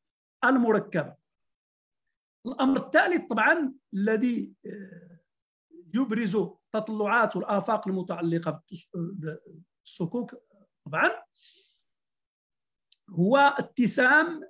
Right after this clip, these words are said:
التنظيم التشريعي في التجارب الدولية بالكثير من الضمانات وقلة نسبة المخاطر.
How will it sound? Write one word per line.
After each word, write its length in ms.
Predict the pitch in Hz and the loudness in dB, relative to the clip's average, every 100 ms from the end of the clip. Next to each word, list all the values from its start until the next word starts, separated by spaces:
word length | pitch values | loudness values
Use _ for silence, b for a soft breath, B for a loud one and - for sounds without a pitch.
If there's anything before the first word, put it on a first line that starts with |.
| _ _ _ 165 _ _ _ _ | _ _ _ -20 _ _ _ _
التنظيم 500 | _ - 214 240 285 | _ -2 2 4 2
التشريعي 560 | 190 - 226 247 208 214 | 2 -2 -2 -2 -2 -4
في 80 | - | -8
التجارب 540 | - 196 233 254 208 | 0 2 4 2 0
الدولية 680 | 170 160 277 220 220 277 - _ _ _ _ _ | -4 0 0 2 0 0 -4 _ _ _ _ _
بالكثير 680 | 160 202 233 226 277 302 285 | -4 -2 0 2 2 2 4
من 180 | 269 269 | 4 4
الضمانات 760 | 202 180 233 208 165 - - - _ _ _ | 2 2 4 4 2 -4 -16 -20 _ _ _
وقلة 580 | 196 208 269 254 294 294 | -2 2 2 4 4 4
نسبة 420 | 226 320 - 320 330 | 4 2 2 -4 -4
المخاطر. 500 | 226 196 185 160 - | -2 -2 -2 -6 -8